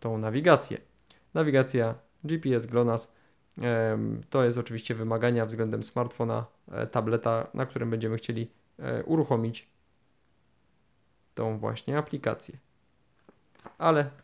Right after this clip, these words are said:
skorzysta z tego ktoś z was na systemie operacyjnym. Tutaj zobaczmy sobie Android, Windows Phone,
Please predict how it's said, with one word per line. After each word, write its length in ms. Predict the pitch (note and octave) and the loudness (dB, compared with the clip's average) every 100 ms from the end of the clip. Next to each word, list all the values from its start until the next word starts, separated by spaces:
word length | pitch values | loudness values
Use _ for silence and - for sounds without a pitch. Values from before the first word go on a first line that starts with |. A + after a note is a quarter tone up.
| _ | _
skorzysta 560 | - - A2+ A#2 - A#2 | -20 -8 -6 -4 -4 -6
z 80 | - | -4
tego 260 | A2+ G#2+ A2+ - _ _ _ _ | -4 -4 -4 -10 _ _ _ _
ktoś 280 | - A#2 A2 | -2 -2 0
z 60 | |
was 340 | A2 A2 - - _ | 0 0 -2 -12 _
na 160 | C3 D#3 | -4 -4
systemie 520 | - - C#3 B2+ A2+ | -6 -8 -2 -2 -2
operacyjnym. 720 | A2 A#2 A2+ - C#3 C3 B2+ - _ _ | 0 2 2 2 0 0 0 -6 _ _
Tutaj 340 | - A#2+ - B2 _ | -8 -4 -4 -6 _
zobaczmy 480 | - A#2 A#2 - A#2+ | -10 -4 -2 -2 -6
sobie 340 | A#2+ A#2 A2+ A2+ _ _ _ - | -4 -2 -2 -4 _ _ _ -2
Android, 600 | D#3+ D3 C3+ B2+ B2 - _ _ | 2 4 6 4 0 -6 _ _
Windows 440 | A#2 C#3 C3+ B2+ B2+ | -2 0 2 2 0
Phone, 320 | - A#2 | -2 -2